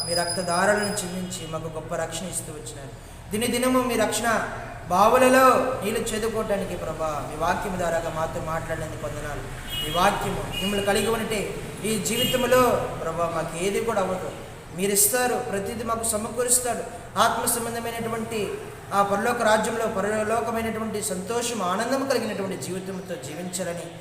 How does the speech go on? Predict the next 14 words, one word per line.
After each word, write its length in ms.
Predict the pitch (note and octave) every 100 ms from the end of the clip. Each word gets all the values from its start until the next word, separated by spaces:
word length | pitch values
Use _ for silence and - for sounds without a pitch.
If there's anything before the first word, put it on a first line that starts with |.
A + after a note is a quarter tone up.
| - -
ఎంతో 200 | E3 E3+
స్పష్టంగా 540 | E3+ - D#3+ - F3 C#3+
మాట్లాడుతూ 460 | D#3 D#3 E3 E3 E3
వచ్చినారయ్యా. 520 | D3 - D3 C3+ C3+ - - -
ఇలాగ 200 | G3+ G#3+
వాక్యం 360 | A3 A3+ - A#3
ఉంటున్న 260 | A3 G#3+ G3
ప్రతి 260 | G3 A3+
ఒక్క 120 | A3 G#3+
కుటుంబంలో 460 | G3 A3 A3 G3+
లోతైనటువంటి 600 | F#3 G#3 A3 A3 G#3+ G#3 G3
జీవితంలోనికి 840 | G3+ A#3 B3 A3 F3 D#3 - - - - - -
ప్రతి 220 | A#3+ B3
ఒక్కరు 320 | A#3+ -